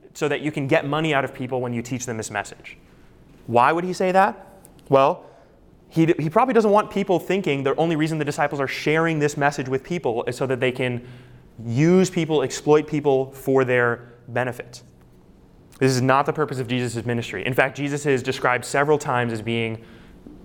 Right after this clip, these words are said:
probably below the poverty line in the Judean area. And that's not because he doesn't have skills to make a name for himself. He's, he's a carpenter by trade. He can do these things. He can make himself money. But he chooses to go without that business.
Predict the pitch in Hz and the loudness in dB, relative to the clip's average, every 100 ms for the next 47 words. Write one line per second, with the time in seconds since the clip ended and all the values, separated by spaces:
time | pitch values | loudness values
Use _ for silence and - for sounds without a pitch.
0 | - 139 139 139 139 123 123 123 127 131 | -4 0 0 2 0 2 4 6 6 4
1 | 101 123 120 117 113 107 104 101 104 - | 0 2 2 2 0 0 0 -4 -8 -18
2 | - - - 123 123 117 117 117 113 113 | -20 -20 -6 -2 0 2 2 2 2 -2
3 | 110 113 107 98 90 127 143 175 180 175 | -4 0 2 2 0 0 0 0 -2 0
4 | 156 151 147 143 - 147 151 147 139 127 | 0 0 2 0 0 4 4 2 -2 0
5 | 135 123 120 139 127 113 110 117 117 - | 0 0 -2 -4 -6 -6 -6 -4 -6 -8
6 | - - 123 120 131 131 135 123 117 107 | -18 -6 2 4 4 0 -2 -2 -2 -2
7 | 120 101 117 123 117 120 127 117 117 110 | -4 -4 -4 -6 -4 -2 0 0 -2 -6
8 | 104 113 110 113 110 104 110 98 92 - | -6 -2 -2 -2 -4 -4 -2 -2 -4 -10
9 | - - - - - - 117 - - 131 | -20 -20 -20 -20 -2 2 2 0 -8 -6
10 | - 160 165 160 147 135 127 117 113 139 | 2 4 6 2 4 4 4 2 0 0
11 | 160 - - - - - - - 120 127 | -2 -10 -20 -20 -20 -20 -20 -6 2 2
12 | 151 156 151 180 196 - | 2 -2 0 -2 -4 -10